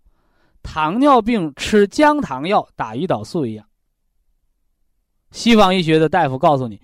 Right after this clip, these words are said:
要终身吃药，我告诉你，啊，用最简单的因果之间的道理来回答大家。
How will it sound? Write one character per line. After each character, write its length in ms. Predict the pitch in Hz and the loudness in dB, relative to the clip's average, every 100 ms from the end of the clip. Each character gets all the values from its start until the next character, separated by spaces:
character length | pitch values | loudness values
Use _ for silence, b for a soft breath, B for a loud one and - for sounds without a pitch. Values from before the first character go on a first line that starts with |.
| _ | _
要 180 | 180 156 | 2 2
终 260 | - 196 196 | 2 0 0
身 180 | 180 175 | -2 -2
吃 160 | 185 | 0
药， 420 | 190 208 190 131 _ _ _ _ _ _ _ _ _ _ _ _ _ _ _ | 4 6 6 2 _ _ _ _ _ _ _ _ _ _ _ _ _ _ _
我 160 | 143 | 0
告 180 | 147 180 120 | 6 6 6
诉 100 | 120 | 0
你， 180 | 98 _ _ _ _ _ _ _ _ _ _ _ _ _ - | -10 _ _ _ _ _ _ _ _ _ _ _ _ _ -2
啊， 280 | 135 117 - _ | 0 0 -6 _
用 240 | 226 233 | 0 2
最 240 | 190 285 254 | 2 2 2
简 240 | 160 127 | 2 -2
单 100 | 147 | -2
的 120 | 160 | -2
因 340 | 151 196 214 208 | -2 -2 -2 -2
果 320 | 139 101 - _ | -4 -6 -12 _
之 100 | - | -6
间 180 | 151 160 | 0 0
的 80 | 151 | 0
道 220 | - 185 | 2 4
理 140 | 135 | 4
来 100 | 110 | -2
回 180 | 120 - | -6 -6
答 140 | 123 110 | -6 -6
大 160 | 110 | -10
家。 180 | 101 98 | -16 -20